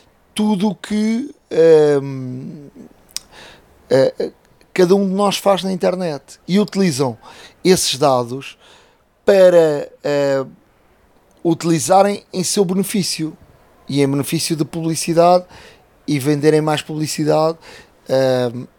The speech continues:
a partir de agora, eh, de facto, eh, a Apple está aqui a fechar a torneira à Google e ao Facebook, eh,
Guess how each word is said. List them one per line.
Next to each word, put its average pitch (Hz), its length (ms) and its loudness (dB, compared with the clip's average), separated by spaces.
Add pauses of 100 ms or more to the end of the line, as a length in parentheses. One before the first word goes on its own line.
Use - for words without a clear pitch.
a - 100 -2
partir 170 360 -4
de 170 60 0
agora, 151 440 2 (380)
eh, 131 320 0
de - 80 -14
facto, 165 560 -4 (420)
eh, 139 260 -4
a 156 260 2
Apple 165 180 -2
está 165 220 -2
aqui 165 220 -4
a 156 40 -2
fechar 160 240 0
a 147 60 -2
torneira 135 500 -2 (320)
à 135 160 0
Google 131 500 -2
e 131 460 -8
ao 127 100 -4
Facebook, 143 640 -2 (500)
eh, 135 540 2